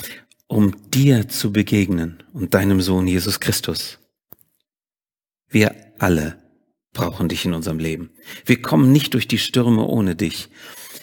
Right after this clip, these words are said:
Ich glaube, dass Jesus dein Sohn ist und dass er in diese Welt kam, um den Preis zu bezahlen für mein Versagen, damit mir vergeben wird und ich gerettet werde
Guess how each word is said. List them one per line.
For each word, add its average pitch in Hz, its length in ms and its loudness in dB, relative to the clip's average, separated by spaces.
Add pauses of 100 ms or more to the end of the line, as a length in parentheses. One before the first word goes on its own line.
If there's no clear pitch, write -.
Ich - 120 -14
glaube, 113 300 4
dass 101 220 2
Jesus 98 320 0
dein 95 220 0
Sohn 101 320 2
ist - 300 -6 (440)
und 95 160 0
dass 101 160 4
er 113 80 4
in 101 200 0
diese 95 600 2
Welt 127 340 4
kam, 113 360 0 (360)
um 107 180 2
den 104 320 0
Preis 139 340 0
zu - 220 0
bezahlen 87 420 0
für - 220 -4
mein 104 380 0
Versagen, 90 600 -2 (880)
damit 92 280 0
mir 104 180 2
vergeben 113 520 2
wird 104 180 2
und - 120 -4
ich - 140 -6
gerettet 110 560 -2
werde 87 340 -2